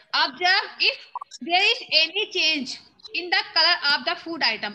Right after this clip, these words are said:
आपको निरीक्षण करना, देखना है कि food item में कोई changes हुए हैं कि नहीं हुए हैं, उसके color में क्या changes हुए हैं, उस food item के color में क्या change हुआ है। Did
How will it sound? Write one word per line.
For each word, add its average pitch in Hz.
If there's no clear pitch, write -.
आपको 254
निरीक्षण 311
करना, 320
देखना 269
है 311
कि 339
food 320
item 262
में 311
कोई -
changes 294
हुए 294
हैं 330
कि 311
नहीं 269
हुए 226
हैं, 208
उसके 233
color 269
में 311
क्या -
changes 294
हुए 254
हैं, 220
उस 247
food 294
item 247
के 294
color 247
में 330
क्या 262
change 240
हुआ 214
है। 185
Did 427